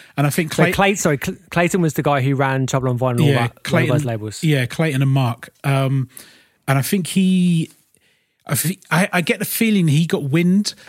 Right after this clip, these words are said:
Speaker 1: that someone, he, he kind of realised that he hadn't signed us down, he hadn't locked us down in any kind of deal. Um, so he made an attempt to,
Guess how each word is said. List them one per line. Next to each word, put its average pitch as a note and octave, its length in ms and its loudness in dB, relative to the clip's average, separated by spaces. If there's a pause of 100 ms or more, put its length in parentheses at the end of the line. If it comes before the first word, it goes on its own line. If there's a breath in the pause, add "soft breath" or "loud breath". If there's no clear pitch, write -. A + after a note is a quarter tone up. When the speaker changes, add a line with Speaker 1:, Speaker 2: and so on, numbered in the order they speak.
(220 loud breath)
Speaker 1:
that C#3+ 400 -2 (680)
someone, E3 800 2
he, E3+ 200 -2
he D3 120 2
kind F3+ 220 0
of D3 80 0
realised F3 460 0
that C#3 80 -4
he D3 80 2
hadn't C#3+ 320 0
signed D#3 440 0
us D#3+ 140 0
down, D3 240 -2
he C3 80 -2
hadn't C#3+ 240 0
locked D3+ 240 -2
us D3+ 80 0
down D3+ 260 0
in C#3+ 100 0
any C#3 120 0
kind C3+ 240 -2
of A#2 100 -6
deal. C3+ 300 0 (680 soft breath)
Um, C3+ 500 0
so - 160 0
he D3+ 140 2
made F3 260 2
an E3+ 100 2
attempt - 760 -2
to, C3 500 0